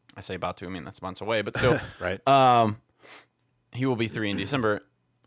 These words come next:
Speaker 1: picks up my mom's phone one day and does something. And my mom was about to grab it from him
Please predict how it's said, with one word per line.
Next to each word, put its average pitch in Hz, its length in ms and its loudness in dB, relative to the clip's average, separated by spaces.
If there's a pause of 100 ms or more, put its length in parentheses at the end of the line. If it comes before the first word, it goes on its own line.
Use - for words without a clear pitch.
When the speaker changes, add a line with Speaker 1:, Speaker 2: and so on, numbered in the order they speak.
(120)
Speaker 1:
picks 175 240 -2
up 175 100 4
my 147 80 4
mom's 143 320 4
phone 170 240 2
one 110 160 2
day 95 280 -2 (440)
and 113 160 -2
does 165 220 2
something. 101 460 -2 (1040)
And 123 80 -4
my 120 80 2
mom 160 220 2
was 139 80 0
about 143 200 -2
to 127 60 -6
grab 123 320 -2
it 120 80 -10
from 98 240 -2
him 92 180 -8